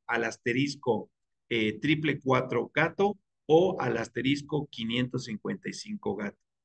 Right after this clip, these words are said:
De en ello se va a abrir un menú, es un có-, es un código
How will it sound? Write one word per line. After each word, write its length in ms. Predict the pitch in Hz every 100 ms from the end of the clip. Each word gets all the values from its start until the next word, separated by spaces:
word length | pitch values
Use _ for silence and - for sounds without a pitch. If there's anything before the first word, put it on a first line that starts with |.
| _ _ -
De 120 | 104
en 100 | 113
ello 240 | 127 147
se 140 | 143 120
va 80 | 120
a 40 |
abrir 160 | 123 135
un 120 | 135
menú, 300 | 151 233 - _ _ _
es 140 | -
un 160 | 135 131
có-, 240 | 143 139 139
es 200 | 135 135
un 140 | 131
código 580 | 147 135 127 127 127